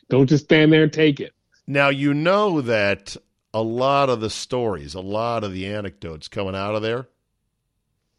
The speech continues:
Speaker 2: are completely made up. Like, they're
Speaker 1: I
Speaker 2: way exaggerated. The ghost to Kiev,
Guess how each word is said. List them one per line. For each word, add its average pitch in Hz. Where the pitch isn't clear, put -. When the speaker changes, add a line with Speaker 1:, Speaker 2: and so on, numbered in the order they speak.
Speaker 2:
are 101
completely 110
made 85
up. 78
Like, 104
they're 117
Speaker 1:
I -
Speaker 2:
way 127
exaggerated. 98
The 95
ghost 117
to 113
Kiev, 113